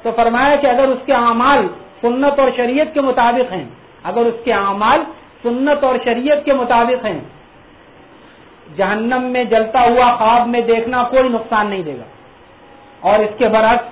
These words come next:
ایک آدمی جنت کو دیکھتا ہے، روضہ اطہر کو دیکھتا ہے، لیکن اعمال وہی بالکل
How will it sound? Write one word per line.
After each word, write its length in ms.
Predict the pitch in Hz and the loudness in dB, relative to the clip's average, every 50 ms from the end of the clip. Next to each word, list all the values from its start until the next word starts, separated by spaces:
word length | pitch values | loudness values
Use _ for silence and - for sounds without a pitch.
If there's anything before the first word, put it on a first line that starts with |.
| - - | -16 -14
ایک 220 | 160 180 185 185 196 | -10 -8 -4 -2 0
آدمی 320 | 196 202 190 214 226 240 240 - - - - - 160 | 0 0 -2 -4 -6 -6 -8 -10 -16 -20 -16 -8 -6
جنت 340 | 208 208 214 233 233 233 - | -6 -4 -2 -2 -2 -2 -2
کو 80 | 240 | 0
دیکھتا 380 | 214 226 226 226 226 - 240 226 | 2 2 0 0 0 0 2 2
ہے، 140 | 226 226 226 226 - - - - - | 2 2 0 -4 -10 -16 -20 -10 -4
روضہ 260 | - 196 214 220 220 226 | 0 2 2 4 4 2
اطہر 380 | 226 220 220 220 220 247 247 | 2 4 2 2 2 2 0
کو 120 | 226 240 240 | 2 2 2
دیکھتا 380 | 233 226 226 226 - 254 233 | 2 2 0 0 0 2 2
ہے، 120 | 226 233 240 226 - - - - - | 4 2 2 -2 -6 -12 -18 -10 -8
لیکن 240 | 202 214 214 226 | -6 -4 -2 0
اعمال 400 | 226 214 214 214 226 233 233 226 | 0 0 0 0 2 2 2 2
وہی 320 | 196 208 220 240 247 233 - - - - - 202 | 2 0 0 -2 -2 -6 -12 -16 -20 -14 -8 -6
بالکل 280 | 220 226 208 254 247 | -4 -2 -2 -2 -2